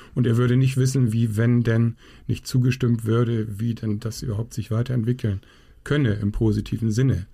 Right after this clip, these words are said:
In dieser Diskussion gab es noch eine zweite Teilnehmerin, die auch für das Gesetz gesprochen hat. Und dann wurde gefragt, ohne weitere Diskussion und ohne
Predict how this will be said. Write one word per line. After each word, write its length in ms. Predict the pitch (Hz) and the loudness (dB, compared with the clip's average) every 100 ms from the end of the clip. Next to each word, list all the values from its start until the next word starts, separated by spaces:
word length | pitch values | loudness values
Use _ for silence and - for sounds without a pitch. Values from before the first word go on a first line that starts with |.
| - - _ - | -20 -20 _ -2
In 60 | |
dieser 180 | 113 123 | 0 2
Diskussion 800 | 117 - 127 131 131 165 160 151 - | 0 0 0 2 2 2 -2 -6 -10
gab 220 | 147 131 | -6 -2
es 200 | 123 - | -2 -2
noch 300 | 113 110 - | -4 -4 -6
eine 360 | 120 104 104 - | -4 -2 -4 -8
zweite 360 | - 127 131 135 | -6 -2 -2 -2
Teilnehmerin, 640 | 139 147 151 147 139 131 | -2 0 0 0 2 2
die 120 | 131 | 0
auch 220 | 139 131 131 | 0 0 -2
für 400 | - - 135 156 | -6 0 0 2
das 420 | 160 160 - _ | -2 -4 -12 _
Gesetz 360 | - 131 147 139 | -4 -2 -2 -4
gesprochen 460 | 143 131 143 147 143 | -8 -2 -2 0 0
hat. 200 | 170 - - - - - - | -2 -10 -20 -20 -20 -20 -10
Und 220 | - 117 127 | -2 0 2
dann 340 | 143 165 123 | 2 2 2
wurde 560 | 147 151 147 143 135 131 - - | 2 4 2 2 0 -4 -18 -6
gefragt, 640 | 139 131 139 135 131 - - - - - 147 | -6 -2 0 0 -2 -8 -20 -20 -20 -4 0
ohne 300 | 190 170 131 | 2 4 2
weitere 300 | 139 135 123 | 2 2 2
Diskussion 760 | 120 - 120 135 165 202 143 | 0 0 -2 2 2 2 2
und 100 | 117 | 0
ohne 600 | 135 127 127 123 123 120 | 2 2 2 2 0 -2